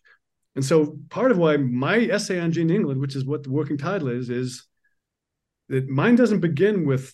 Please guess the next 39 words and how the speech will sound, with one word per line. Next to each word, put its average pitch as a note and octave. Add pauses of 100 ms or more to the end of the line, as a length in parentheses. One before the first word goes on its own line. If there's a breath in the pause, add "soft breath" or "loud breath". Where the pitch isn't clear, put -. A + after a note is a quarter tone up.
(140)
"He -
was E3
the D3+
most D3
awesome C#3+
guy B2+
in B2
the B2
world," A2+
'cause C#3
he A#3
was. C3+
That F#3
goes D#3
without B2
saying. A#2+ (160)
Everybody C#3+
speaks C3
about B2
how B2+
influential C3+
he A2
was. A2+ (880 loud breath)
But, C#3 (300)
you E3
know, A#2+
my D#3
relationship E3
started F#3+
with C3+
Gene B2+
when B2+
he D#3
started C#3+
talking C#3+
about C3 (320 soft breath)
how F#3
do F3
you C#3